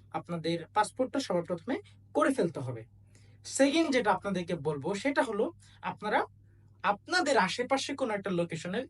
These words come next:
ইংলিশ কোর্স এনরোল করতে পারেন। এটা স্পোকেন ইংলিশ হতে পারে, আইএলটিএস হতে পারে। এতে করে আপনার ইংলিশ যে ফাউন্ডেশনটা আছে, এটা ডেভেলপ হবে। এবং যেহেতু একটা বাহিরের কান্ট্রিতে আসছেন, আপনাকে must be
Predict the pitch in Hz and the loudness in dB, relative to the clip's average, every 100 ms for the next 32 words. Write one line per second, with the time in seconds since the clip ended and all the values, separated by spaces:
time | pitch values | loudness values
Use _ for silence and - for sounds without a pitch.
0 | - 226 240 240 247 277 - - _ - | -8 -4 -2 -2 0 -2 -2 -12 _ -20
1 | - - 196 240 - - - - - - | -20 -2 0 0 -4 -14 -20 -20 -14 -6
2 | 202 185 151 143 131 127 131 127 127 - | -2 0 -2 -6 -8 -8 -8 -8 -12 -18
3 | - 190 208 202 - 226 240 226 220 202 | -8 -2 0 0 0 0 0 -2 -2 -2
4 | 202 208 202 208 160 180 208 - 196 - | -2 -2 -2 0 2 2 0 -2 -4 -4
5 | 156 269 - - - 226 254 285 285 269 | -4 -4 -6 -16 -2 0 2 0 2 2
6 | 349 - 196 - 202 196 196 220 226 269 | 2 0 -4 -4 -2 -2 -2 -2 0 0
7 | 262 254 - 196 220 220 208 185 156 156 | 0 -2 0 -2 0 0 -2 -2 -2 0
8 | 277 415 - - - 214 220 233 208 196 | -2 -2 -8 -20 -4 0 2 4 4 2
9 | 196 190 - 139 170 202 175 196 208 135 | 2 0 -2 0 2 2 2 0 -2 -6
10 | 135 202 202 311 269 240 196 226 220 214 | -2 -2 2 2 4 2 2 0 0 0
11 | 185 196 180 147 - 247 269 - - - | -2 -4 -4 -4 -4 -6 -6 -12 -20 -8
12 | 170 - 180 190 165 156 170 - 190 262 | -6 -4 -4 -2 0 0 0 -2 -4 0